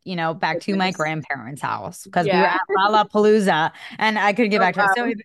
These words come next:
Speaker 1: yeah, if it makes you feel any better, it, it does happen, especially, like, your initial first times. Now you probably learned that <laughs> full charge, maybe one of those little packs that, you know, you
Speaker 2: Yep.
Speaker 1: can,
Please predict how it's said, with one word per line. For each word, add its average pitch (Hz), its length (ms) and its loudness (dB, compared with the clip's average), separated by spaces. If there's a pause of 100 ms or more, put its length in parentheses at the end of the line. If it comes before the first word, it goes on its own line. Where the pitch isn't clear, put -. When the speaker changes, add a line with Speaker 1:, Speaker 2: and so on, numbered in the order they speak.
(300)
Speaker 1:
yeah, 214 260 4
if 214 60 2
it 226 60 0
makes 262 180 -2
you 285 80 -6
feel 285 80 -2
any 262 140 0
better, 196 280 0
it, 196 100 -4
it 208 140 -4
does 262 240 0
happen, 202 360 -2
especially, 196 500 -6
like, 196 180 -2
your 180 140 -8 (160)
initial 170 420 -4
first 165 260 -6
times. 160 300 -2
Now 165 160 2
you 170 140 -4
probably 160 320 -2
learned 151 320 -6
that 139 180 -6
<laughs> - 840 -8
full 302 200 4
charge, 254 520 2
maybe 226 280 2
one 247 140 2
of 226 60 0
those 220 240 0
little 214 220 0
packs 196 520 -2
that, 190 300 0
you 202 80 -2
know, 202 100 -2
you 214 180 2
Speaker 2:
Yep. - 0 -
Speaker 1:
can, 208 300 -2